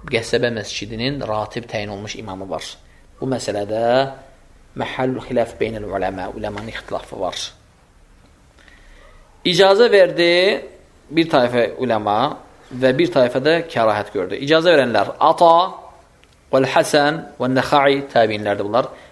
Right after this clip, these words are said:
Qatadə, və Əhməd, İmam Əhməd, və İshaq heç bir kərahətsiz icazə verdilər.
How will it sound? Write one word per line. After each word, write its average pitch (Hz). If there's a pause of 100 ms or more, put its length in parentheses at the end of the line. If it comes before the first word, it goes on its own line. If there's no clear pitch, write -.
Qatadə, 139 (560)
və 147
Əhməd, 143
İmam 117
Əhməd, 117 (340)
və 156
İshaq 147 (1300)
heç -
bir 139
kərahətsiz 101
icazə -
verdilər. -